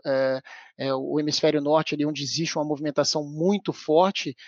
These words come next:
né, de, de containers ali entre a Ásia, Europa e, e América do Norte, né, Estados Unidos principalmente, e,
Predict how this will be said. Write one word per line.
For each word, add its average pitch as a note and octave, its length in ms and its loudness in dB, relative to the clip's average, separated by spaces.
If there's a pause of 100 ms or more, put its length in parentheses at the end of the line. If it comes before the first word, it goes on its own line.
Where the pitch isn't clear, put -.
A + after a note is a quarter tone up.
(260)
né, D3 200 2
de, C3+ 220 -6
de C#3+ 120 -8
containers D#3+ 580 -2
ali C#3+ 240 0
entre D3 240 0
a C3+ 240 6
Ásia, D3+ 180 4
Europa C#3 540 4
e, C#3 360 -6
e C3+ 40 -2
América C#3 340 -2
do C3+ 120 -8
Norte, D3+ 420 0
né, D3 100 0
Estados C3+ 300 -2
Unidos C#3 260 -4
principalmente, E3+ 720 -2 (460)
e, G#3 320 4